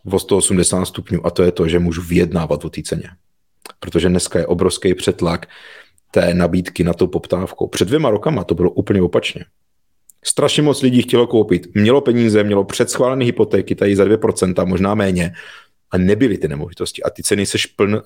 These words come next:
se šponovaly do úplných nesmyslů. Dneska je to tak, že spousta lidí se právě i stěhuje z těch, eh, větších domů do nějakých menších bytů, pro-, prodávají se rekreační nemovitosti, jo.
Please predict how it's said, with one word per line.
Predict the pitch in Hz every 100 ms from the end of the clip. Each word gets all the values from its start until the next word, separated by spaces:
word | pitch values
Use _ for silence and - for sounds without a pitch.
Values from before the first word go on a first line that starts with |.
| 95 98
se | - 98 95 - - _
šponovaly | - - 101 98 101
do | 101
úplných | 92 107 107
nesmyslů. | 98 - 104 - - - _ _ _ _ _ _ _ - -
Dneska | 95 - 107
je |
to | 131
tak, | - 82 - _ _ - _ -
že | 90
spousta | - 98 - 117
lidí | 104 85 80 - _ _ -
se | 95
právě | - 92 92
i | -
stěhuje | 104 - 95 110 98
z | -
těch, | - 92 - 95
eh, | 90 87 87 87
větších | 87 92 - 104 98
domů | 92 92 92 90 90
do | 90
nějakých | 85 - 90
menších | 87 - 113
bytů, | 104 104 101 92 87
pro-, | - 92 90 -
prodávají | 92 92 95 95 95
se | 95 - 92 90 - - -
rekreační | 98 98 117 110 107 - 98
nemovitosti, | 95 92 90 90 - - 82 80 85 _ _ -
jo. | 90 85 90